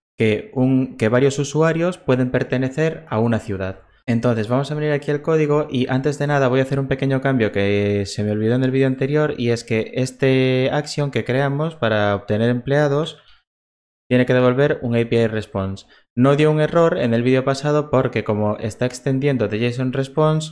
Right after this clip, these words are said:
da lo mismo que ponga, eh, json response o A P I response. Pero para que sea igual que los otros casos de uso, vamos a ponerle aquí este return type.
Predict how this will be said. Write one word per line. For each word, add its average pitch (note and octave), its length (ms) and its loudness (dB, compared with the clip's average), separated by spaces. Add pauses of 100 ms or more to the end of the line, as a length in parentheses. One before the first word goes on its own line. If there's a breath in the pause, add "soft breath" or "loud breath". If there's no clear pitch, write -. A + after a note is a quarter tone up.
(140)
da A#2+ 220 2
lo B2 80 2
mismo B2+ 320 0
que B2+ 100 0
ponga, A2 580 0
eh, G2+ 600 -2
json A#2 320 0
response D3+ 480 -2
o B2 60 -4
A A2 220 2
P A#2+ 60 -2
I A2 120 2
response. G#2 540 -6
Pero A2+ 220 2
para A2 180 2
que A2 120 0
sea C3 180 0
igual C3+ 240 2
que A2 100 0
los G#2 140 -2
otros C3 240 -6
casos C3+ 320 -6
de D3 120 2
uso, E3 580 -4
vamos A2+ 340 -4
a C#3 420 -4
ponerle A2 320 -2
aquí G#2+ 160 -4
este A#2 360 0
return G#2+ 420 -6
type. F#2 340 -6